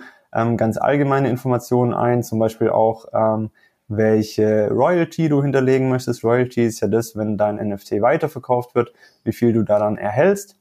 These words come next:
Ja, solche Dinge kannst du hier erstmal generell festlegen. Ist wie so der Rahmenvertrag, könnte man sagen. Und dann im zweiten Schritt kannst du auf diesen Create-Button gehen und dann kannst du als Kollektion nämlich schon diese eben angewählte Kollektion auswählen und darunter dann einen N F T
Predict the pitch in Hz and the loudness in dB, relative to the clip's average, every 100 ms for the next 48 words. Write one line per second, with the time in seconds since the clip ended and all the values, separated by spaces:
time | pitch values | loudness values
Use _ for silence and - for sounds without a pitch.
0 | - 135 131 131 120 123 120 113 - 110 | -8 -2 0 0 0 -2 -2 -6 -8 -2
1 | 127 120 - 101 143 208 180 180 165 - | 0 0 -2 -2 0 2 2 0 -4 -4
2 | 151 151 147 - 110 104 104 92 107 135 | -2 0 0 0 2 2 0 0 -2 -2
3 | 127 - - 98 104 110 104 110 120 127 | -4 -8 -6 -4 -4 -6 -8 -6 -2 0
4 | 147 190 220 _ - _ _ _ 127 113 | 0 -2 -6 _ -20 _ _ _ 0 0
5 | 131 127 - 104 117 143 127 - 110 - | 0 -2 -2 0 2 0 -2 -2 -4 -4
6 | 110 - 107 - 107 107 - 131 151 139 | -6 0 -2 0 -2 -4 -2 0 0 -2
7 | 127 135 135 147 151 _ _ _ - 113 | -2 -2 0 0 -4 _ _ _ -2 0
8 | 120 123 120 117 110 - 110 101 123 120 | 2 0 0 0 0 0 -2 0 0 2
9 | 117 - 110 131 135 120 120 113 123 113 | 2 0 2 2 2 2 0 2 2 2
10 | 110 113 107 101 - 107 - 139 131 131 | 2 0 -2 -4 -4 -4 -2 0 2 2
11 | 135 110 104 110 - 113 107 104 101 101 | 2 -2 0 0 0 -4 -2 -4 -6 -6
12 | 101 98 98 - 196 101 | -6 -8 -12 -10 -4 -4